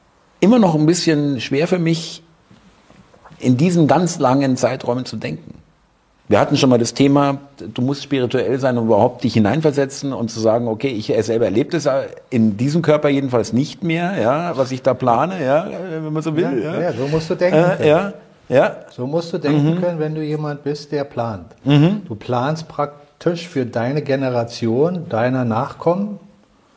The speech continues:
Speaker 2: die das übernehmen, was du machst. Und wenn du in einem Grad der Spiritualität bist, wo du glaubst zu wissen, dass du als X Y reinkarnierst, und wenn du dieses Wissen in dir trägst und daran glaubst,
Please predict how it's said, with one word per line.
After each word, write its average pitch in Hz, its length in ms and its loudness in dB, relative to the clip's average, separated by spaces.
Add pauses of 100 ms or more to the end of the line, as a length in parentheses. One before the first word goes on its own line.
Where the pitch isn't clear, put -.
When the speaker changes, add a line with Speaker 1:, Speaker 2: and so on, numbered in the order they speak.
(420)
Speaker 2:
die 120 160 0
das 127 240 2
übernehmen, 135 600 2
was 127 200 0
du 135 100 -4
machst. 160 400 -4
Und 147 180 -4
wenn 131 200 2
du 139 120 2
in 131 140 -4
einem 123 320 0
Grad 113 340 0
der 139 100 2
Spiritualität 123 960 -2
bist, 147 240 -4
wo 131 100 0
du 123 140 0
glaubst 110 500 -2
zu 131 140 -2
wissen, 139 300 0
dass 123 220 -2
du 127 120 -4
als 120 420 -4 (460)
X 143 240 0
Y 131 680 0
reinkarnierst, 127 1200 -2
und 101 120 -6
wenn 117 160 2
du 131 100 0
dieses 120 380 -2
Wissen 117 440 -2 (220)
in 131 240 2
dir 123 180 2
trägst 139 440 -2
und 120 100 -4
daran 113 320 2
glaubst, 110 520 -2